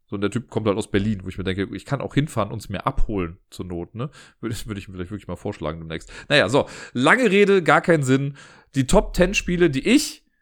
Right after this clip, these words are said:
auf Kickstarter gebackt habe, ich habe sie auch versucht so zu sortieren, dass das, was mir am besten gefällt, dann irgendwie auf der eins ist. Und lasst mich euch sagen, die Nummer eins wird euch überraschen. Kein Witz, ich meine das wirklich ernst. Ähm, auf Platz Nummer zehn habe ich Rush M D gepackt. Rush M D ist ja so ein bisschen der geistige Nachfolger von Kitchen Rush.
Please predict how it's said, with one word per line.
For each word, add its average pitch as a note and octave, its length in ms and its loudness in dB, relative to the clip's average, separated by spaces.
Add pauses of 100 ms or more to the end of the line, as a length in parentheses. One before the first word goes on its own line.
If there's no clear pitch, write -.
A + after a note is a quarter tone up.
(260)
auf C#3+ 140 -2
Kickstarter E3 420 2
gebackt D3 320 2
habe, D3 220 4
ich F3 80 4
habe G3+ 100 4
sie F3 80 0
auch D3 80 4
versucht D3+ 300 0
so D3+ 160 4
zu C#3+ 380 2
sortieren, D3 420 0
dass C3 120 -4
das, C#3 220 -2
was B2 240 -4
mir A#2+ 140 -6
am A2+ 60 -4
besten C3+ 220 -4
gefällt, B2 220 -2
dann G2+ 80 -8
irgendwie A#2+ 200 -2
auf G#2 80 -2
der - 120 -2
eins D#3+ 220 0
ist. B2+ 100 -4
Und A2+ 80 -4
lasst - 340 0
mich C#3 200 -4
euch A#2 80 -4
sagen, A2 240 -2
die G#2 60 -6
Nummer G2 140 -6
eins F2+ 160 -8
wird F#2 120 -8
euch E2 100 -8
überraschen. D#2 400 -10 (600)
Kein D#3 200 -2
Witz, - 300 -10
ich - 80 -20
meine C3 140 -8
das B2+ 100 -8
wirklich B2+ 280 -10
ernst. - 200 -20 (320)
Ähm, D3+ 480 6
auf G#3+ 220 4
Platz A3 240 0
Nummer F#3 160 -4
zehn D#3+ 280 0
habe D3 180 0
ich C#3+ 140 -6
Rush C3 440 0
M D3 280 0
D C#3+ 160 2
gepackt. - 320 0
Rush E3 160 2
M D3 120 -6
D D#3+ 120 -2
ist D3+ 160 -4
ja D3+ 60 0
so C3 80 -4
ein B2+ 60 -8
bisschen C#3+ 200 -8
der A#2+ 80 -2
geistige B2 300 0
Nachfolger C3 380 0
von A2 180 -6
Kitchen F#3 300 -2
Rush. D#3 260 0